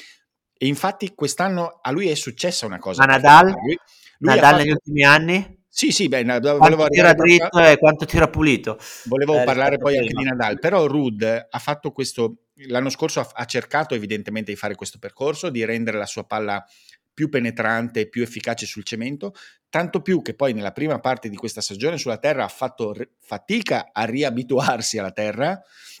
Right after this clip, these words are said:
Speaker 1: In questo momento dà quasi l'impressione di essere a suo agio ugualmente sul veloce e, e, e questo è un tipo di adattamento che, che, che è riuscito a compiere nell'ultimo anno. Nadal nella partita con Tiafoe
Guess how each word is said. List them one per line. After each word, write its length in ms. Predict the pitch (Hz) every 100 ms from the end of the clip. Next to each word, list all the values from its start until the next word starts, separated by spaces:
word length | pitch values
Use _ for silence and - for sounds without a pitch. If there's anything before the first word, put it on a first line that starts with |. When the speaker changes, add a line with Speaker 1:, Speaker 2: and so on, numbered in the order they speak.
| _ _ _ _ _ -
Speaker 1:
In 140 | 143
questo 260 | 127 180 185
momento 580 | 160 151 185 190 202 170
dà 220 | 135 120
quasi 320 | 147 160 143
l'impressione 600 | 135 135 165 - 139 151
di 120 | 123
essere 520 | 131 - 135 127 - _ _ _ _ -
a 40 |
suo 180 | 117 131
agio 240 | 139 127 120
ugualmente 640 | 101 107 120 147 123 -
sul 160 | -
veloce 500 | 131 151 147 170 208 208 - - - _ _ _ _ _ _ _
e, 200 | 165 160
e, 220 | 143 139 -
e 140 | 160
questo 320 | - 156 220
è 20 |
un 140 | 165 120
tipo 220 | 147 160
di 120 | 135
adattamento 640 | 110 120 120 156 117 120 185
che, 220 | 110 95
che, 180 | 104 95
che 120 | 113
è 40 |
riuscito 300 | 110 113 110
a 40 | 123
compiere 280 | 113 107
nell'ultimo 320 | 107 101 113 101
anno. 280 | 90 85 87
Nadal 560 | 120 120 127 185 226 143
nella 240 | 123 110
partita 420 | 120 113 135 131
con 200 | - 123
Tiafoe 640 | 120 131 131 - 214 -